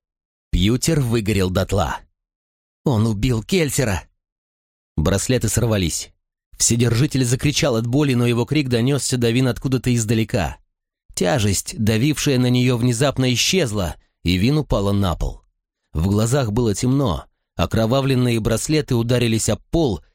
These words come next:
и покатились по мраморным плитам. Вин подняла глаза, воспламенив олово, чтобы хоть что-то видеть. Вседержитель стоял на прежнем месте, но глаза его расширились от ужаса, а по рукам текла кровь.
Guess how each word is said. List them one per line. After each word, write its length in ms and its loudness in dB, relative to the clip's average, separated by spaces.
и 120 -2
покатились 500 0
по 120 0
мраморным 540 0
плитам. 480 -2
Вин 300 2
подняла 420 0
глаза, 400 0
воспламенив 640 0
олово, 440 0
чтобы 320 0
хоть 160 -2
что-то 320 -2
видеть. 480 -2
Вседержитель 640 0
стоял 320 0
на 100 0
прежнем 400 0
месте, 480 0
но 160 2
глаза 320 0
его 240 0
расширились 560 0
от 160 -2
ужаса, 480 -2
а 140 0
по 120 -2
рукам 400 0
текла 340 -2
кровь. 480 -4